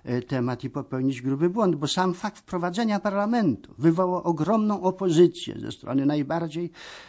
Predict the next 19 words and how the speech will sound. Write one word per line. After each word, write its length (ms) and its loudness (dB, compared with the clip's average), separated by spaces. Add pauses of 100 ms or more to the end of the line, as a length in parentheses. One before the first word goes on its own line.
(100)
zajadłych 720 2
przeciwników 760 -2
jakichkolwiek 760 -6
reform 440 -4
w 160 -6
Etiopii. 460 -6
Cesarz 520 -6
wówczas 560 -20 (520)
przez 400 -4 (180)
najbardziej 1000 2
reakcyjne 920 -2
siły 320 -8
możnowładztwa 840 -8
etiopskiego, 600 -10
zwłaszcza 380 -6
amharskiego 600 -8
z 60 -8
prowincji 440 -6
stołecznej 500 -12